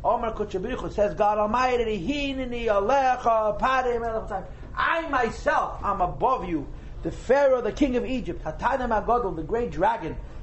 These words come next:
Harev Bezbetechi Eirav, who crouches in his rivers. In other words, V'Kochabrichu, the Eibishter himself, Itzrich La'agocha Be'Krav, had to engage in a fight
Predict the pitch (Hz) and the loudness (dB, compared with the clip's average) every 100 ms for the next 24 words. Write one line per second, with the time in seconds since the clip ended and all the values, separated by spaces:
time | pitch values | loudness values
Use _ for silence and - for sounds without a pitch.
0 | - 156 208 254 196 180 165 220 214 214 | -2 2 2 2 0 -4 -2 0 0 2
1 | 269 277 247 185 196 - 233 240 208 170 | 2 2 0 -2 -4 -2 0 0 -2 -4
2 | 170 190 139 147 151 175 208 - - - | -4 -4 -4 -6 -6 -6 -8 -10 -10 -12
3 | - - - 160 208 220 220 277 302 262 | -12 -8 -4 0 2 4 4 4 4 4
4 | 220 214 214 226 220 214 277 302 - 254 | 2 -4 -2 -2 0 0 0 -2 0 -2
5 | 226 240 285 269 - 240 226 202 240 254 | 0 -2 -2 -4 -4 -4 -4 -2 0 0
6 | - - - - - - - - 320 - | -2 -6 -10 -10 -10 -10 -6 0 0 0
7 | 233 240 220 196 180 165 269 - 202 175 | 0 0 4 2 2 4 2 4 2 2
8 | 160 - 175 202 151 180 208 190 175 233 | 0 0 2 2 2 -2 -4 -4 -2 -2
9 | 226 196 160 160 - 262 269 - | -2 -4 -8 -10 -2 0 0 -2